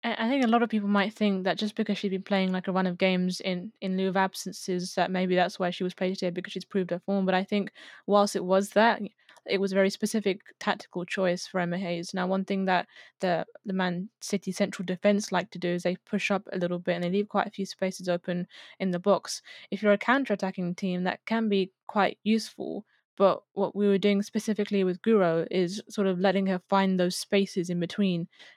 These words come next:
A-, and who would have thought to have her in the box? I mean, you know, Jess Carter had a wonderful ball in, but she was, like,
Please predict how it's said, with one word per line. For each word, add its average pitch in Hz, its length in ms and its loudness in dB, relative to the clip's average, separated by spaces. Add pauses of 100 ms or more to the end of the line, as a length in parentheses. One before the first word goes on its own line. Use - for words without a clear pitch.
A-, 170 220 0
and 190 300 2
who 240 260 4
would 240 120 6
have 202 180 0
thought - 320 0
to 185 120 -8 (120)
have 202 240 -4
her 190 200 2
in 185 100 0
the 170 80 -2
box? - 460 0
I 175 40 -6
mean, 175 260 -4
you 208 100 0
know, 196 100 2
Jess 202 240 2
Carter 185 340 -2
had 165 120 -2
a 175 60 -2
wonderful 185 460 -2
ball 175 240 0
in, 175 320 0 (340)
but 175 240 2 (140)
she 262 280 2
was, 214 240 4
like, - 320 0